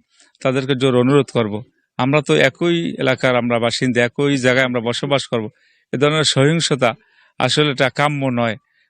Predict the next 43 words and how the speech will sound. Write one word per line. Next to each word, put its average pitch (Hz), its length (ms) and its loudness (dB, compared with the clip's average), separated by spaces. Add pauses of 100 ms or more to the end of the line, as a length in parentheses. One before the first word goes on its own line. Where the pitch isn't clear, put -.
কারণ 147 180 0
আজকে 139 340 -2
যদি 165 160 0
তারা 165 220 0
মনে 160 240 -2
করে 165 180 0
ক্ষমতায় 156 420 -2
আমরা 151 220 0
গেছি 139 420 -2 (420)
তো 151 60 0
যাবে, 147 440 2 (360)
কিন্তু 156 160 0
ক্ষমতা 139 360 0 (100)
স্থায়িত্ব 143 500 -2
কিন্তু 120 220 -2
আসলে 117 220 -4
কিচ্ছু 117 320 -6
নাই। 104 140 -4 (440)
এটা 143 200 4
দুনিয়া 160 380 2
থেকে 175 240 0
তাদেরও 156 320 -2
শিক্ষা 156 320 -2
নেওয়া 151 180 0
দরকার 143 360 -2 (480)
যে 135 160 2
এটি 147 160 -4
কিন্তু 165 280 0
স্থায়ী 147 340 0
না, 120 200 -2 (440)
এমন 165 220 2
একদিন 175 240 0
আসবে 175 400 0
তারাও 156 320 0
কিন্তু 143 180 -6
ক্ষমতায় 127 360 0
থাকবে 104 320 -4
না, 98 100 -10 (440)
তখন 151 260 2
কিন্তু 160 160 2
আবার 147 200 2
যারা 185 260 2
আসবে 190 300 -2